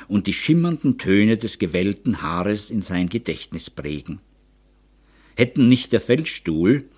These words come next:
die zusammengeklappte Staffelei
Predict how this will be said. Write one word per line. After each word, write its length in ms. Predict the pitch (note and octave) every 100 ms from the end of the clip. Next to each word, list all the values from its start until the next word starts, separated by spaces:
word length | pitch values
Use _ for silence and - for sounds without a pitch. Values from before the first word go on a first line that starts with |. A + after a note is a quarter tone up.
| _ _ _
die 100 | F2+
zusammengeklappte 920 | - G2 F2+ A2 B2 G2 E2+ F#2 - F#2
Staffelei 800 | - F2+ - F#2 G#2 A#2+ -